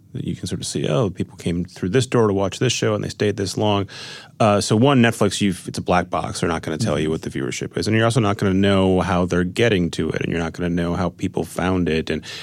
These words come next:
how much of this is dependent on Facebook putting it, I'm sorry, Netflix putting it on their homepage versus you talking about it in your Twitter feed, people finding it that way. I would assume,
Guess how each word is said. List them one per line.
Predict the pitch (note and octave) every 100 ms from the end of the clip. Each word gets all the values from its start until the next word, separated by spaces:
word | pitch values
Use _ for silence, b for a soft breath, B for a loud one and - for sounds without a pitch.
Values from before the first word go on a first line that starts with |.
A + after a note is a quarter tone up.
| B
how | - F#2
much | F2+
of | F2+
this | F2 F2+
is |
dependent | F2 F2+ F2+ E2+
on | E2
Facebook | - E2+ - F2 -
putting | E2+ E2+
it, | D#2+ -
I'm | - -
sorry, | - D2+ D2+
Netflix | E2 E2+ E2+ D#2
putting | - D#2
it | E2+
on | D#2+
their | E2 D#2
homepage | G2 F#2 F2+ E2+ E2 - B B B -
versus | D#2 D2 D#2 D2+ C#2+ - - -
you | D#2+
talking | D#2+ D2+ C#2 E2
about | D#2 D2+
it |
in | D2+
your | E2+
Twitter | - F2 D#2+
feed, | E2 D#2
people | - -
finding | - E2 D#2+
it | D#2
that | E2 E2
way. | E2+ D#2+ B B B B _ -
I |
would | C3
assume, | C3+ G#3 F#3